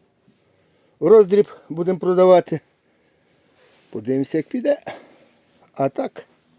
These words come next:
вона дуже смачна. Пробуємо. Непогана. Вона не гірчить. Супер. От така гарна.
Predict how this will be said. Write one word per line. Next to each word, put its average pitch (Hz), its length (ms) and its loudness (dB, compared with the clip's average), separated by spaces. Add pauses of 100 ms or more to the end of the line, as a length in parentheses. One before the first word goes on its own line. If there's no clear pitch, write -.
(1200)
вона 143 280 -2
дуже 131 240 -2
смачна. 160 480 -2 (640)
Пробуємо. 185 500 2 (2250)
Непогана. 117 760 -4 (420)
Вона 214 260 -4
не 151 120 2
гірчить. 143 540 0 (1200)
Супер. 143 500 -4 (1120)
От 147 100 -6
така - 240 -10
гарна. - 440 -20